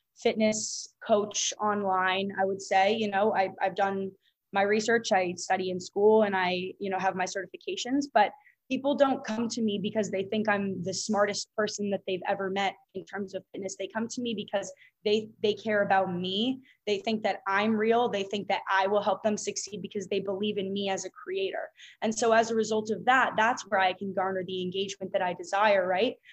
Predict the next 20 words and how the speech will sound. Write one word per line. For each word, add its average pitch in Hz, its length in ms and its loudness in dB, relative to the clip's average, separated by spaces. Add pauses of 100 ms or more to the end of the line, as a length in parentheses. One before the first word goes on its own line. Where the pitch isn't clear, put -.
(120)
Because 226 240 0
at 220 80 -2
the 226 140 -2
end 240 100 0
of 220 120 -4
the 196 80 -4
day, 220 420 6 (220)
you 233 100 -6
can 285 160 -2
have 226 320 6
fifteen 226 480 0
thousand 190 360 2
followers, 196 380 6
twenty 196 280 -4
thousand 196 260 0
followers, 196 260 2
a 190 80 -2
hundred 190 300 -4
thousand 185 280 -2 (120)
followers, 180 400 -2